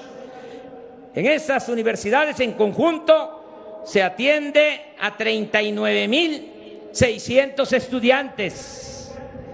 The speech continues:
de zonas marginadas, quienes reciben además becas de dos mil cuatrocientos pesos mensuales.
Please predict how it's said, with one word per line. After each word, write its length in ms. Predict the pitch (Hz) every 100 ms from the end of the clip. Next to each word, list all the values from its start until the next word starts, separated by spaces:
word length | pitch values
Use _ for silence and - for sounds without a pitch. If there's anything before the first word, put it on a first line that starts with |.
| - - - -
de 140 | - 170
zonas 460 | - 269 277 269
marginadas, 1080 | 220 262 240 247 247 262 240 185 - - - - - - - -
quienes 280 | 220 220 196
reciben 600 | 190 175 285 311 294 247
además 580 | 208 202 254 294 - 185
becas 720 | 277 294 302 302 - - - - - - -
de 200 | 180 220
dos 260 | 208 196
mil 300 | 175 254 294
cuatrocientos 880 | 277 262 240 208 175 226 277 269 247
pesos 320 | - 254 262
mensuales. 1000 | 254 247 240 240 226 170 - - - -